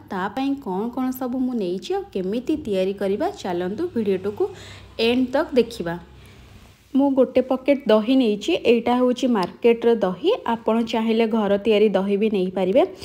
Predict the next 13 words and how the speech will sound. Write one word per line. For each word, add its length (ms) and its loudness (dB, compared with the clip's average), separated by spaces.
କିଛି 300 0
ପାଣି 440 6
ଦେଉଛି, 500 6
ବେଶୀ 340 2
ପାଣିଆ 440 4
ବି 140 2
କାଠୁଆ 460 -2
ଆପଣ 320 -2
କରିବେନି, 560 0
କାହିଁକିନା 480 2
ପାଟିକୁ 480 -2
ଟେଷ୍ଟ 420 0
ଆସିବନି. 540 0